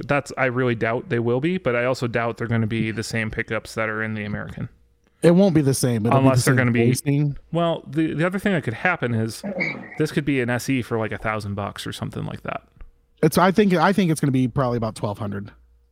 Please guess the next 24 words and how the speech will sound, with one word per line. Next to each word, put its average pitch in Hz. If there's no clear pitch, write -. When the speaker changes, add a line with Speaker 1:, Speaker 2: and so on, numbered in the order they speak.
Speaker 1:
Okay, 104
then 123
at 143
which 156
point 131
I 120
would 117
expect 110
better 107
pickups -
then. 101
Speaker 2:
Right. 107
I 160
feel 180
like 165
with 147
John 139
Mayer's 127
name 131
on 131
it, 127
you're 120
gonna 113
get, 107